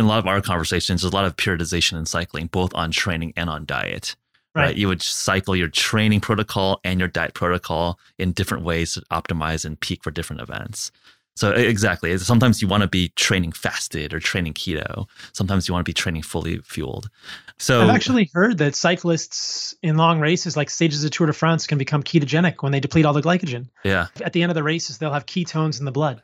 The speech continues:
Speaker 1: Oh, yeah. You know, I'm not a serious endurance athlete, but I'll generate ketones after a long ride. So absolutely, if we're doing a hundred, hundred fifty miles a day, that kind of intense exercise, yeah, they're definitely in ketosis towards the end of that race.
Speaker 2: And from that perspective, you would want to have developed that machinery prior.
Speaker 1: Exactly.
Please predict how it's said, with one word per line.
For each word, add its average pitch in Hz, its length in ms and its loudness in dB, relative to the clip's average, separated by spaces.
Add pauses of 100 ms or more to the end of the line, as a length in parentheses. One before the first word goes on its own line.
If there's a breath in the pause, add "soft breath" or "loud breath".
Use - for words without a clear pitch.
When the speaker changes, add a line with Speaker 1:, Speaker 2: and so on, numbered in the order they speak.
Speaker 1:
Oh, 104 120 4
yeah. 104 220 2
You 120 100 4
know, - 100 4
I'm 117 120 6
not 120 120 6
a 87 80 2
serious 110 500 2
endurance 98 460 2
athlete, 85 400 -4
but 90 80 0
I'll 95 180 2
generate 90 300 -2
ketones 85 400 -6
after 78 200 -8
a 73 80 -6
long 76 220 -6
ride. 50 320 -8 (200)
So - 200 0
absolutely, 120 600 4
if 92 40 2
we're 101 60 2
doing 98 200 2
a 85 40 0
hundred, 98 340 0
hundred 92 180 -2
fifty 95 140 -6
miles 85 300 0
a 82 40 -6
day, 82 360 -2 (340 loud breath)
that 95 220 2
kind 101 160 2
of 87 80 2
intense 87 400 0
exercise, 85 500 -4
yeah, 73 180 -2
they're 92 140 2
definitely 85 480 -4
in 85 100 -4
ketosis - 560 -4
towards - 200 -6
the - 60 -8
end 82 100 -8
of 82 60 -10
that 67 200 -6
race. 78 460 -6
Speaker 2:
And 202 320 0
from 175 140 0
that 226 160 2
perspective, 165 420 -4
you 185 180 2
would 165 160 4
want 165 500 0
to 170 180 -2
have 143 260 0
developed 139 580 -2
that 143 240 2
machinery 170 640 -2
prior. 156 580 0
Speaker 1:
Exactly. 80 540 -2